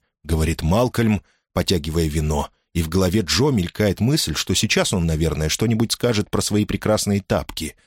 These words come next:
«Я сильно подозреваю, что причина, по которой я так мало продвинулся со своей книгой, заключается в том, что я сам не владею даром вести непринуждённую беседу».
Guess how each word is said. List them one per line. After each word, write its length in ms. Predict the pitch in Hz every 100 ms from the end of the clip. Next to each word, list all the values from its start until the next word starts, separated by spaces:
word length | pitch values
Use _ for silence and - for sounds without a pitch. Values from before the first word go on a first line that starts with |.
| _ _ _ _
«Я 220 | 73 76
сильно 380 | - 110 113 107
подозреваю, 800 | 107 104 90 95 92 143 180 85 - _
что 240 | - - 127
причина, 460 | 208 - 156 98
по 100 | 85
которой 340 | 101 110 123 107
я 100 | 117
так 220 | 131 -
мало 300 | 120 131 90
продвинулся 580 | 98 85 110 110 92 90
со 120 | -
своей 320 | - 92 95
книгой, 520 | - 120 185 110 82 - _ -
заключается 640 | 123 147 143 175 185 -
в 100 | 127
том, 260 | - 208 - _ _
что 180 | -
я 140 | 123 160
сам 280 | - 202 110
не 80 |
владею 440 | 90 92 95 135 98
даром 360 | 76 139 117
вести 360 | 90 95 - 147
непринуждённую 800 | 120 - 92 87 76 117 104 87
беседу». 640 | 80 110 - 87 71 76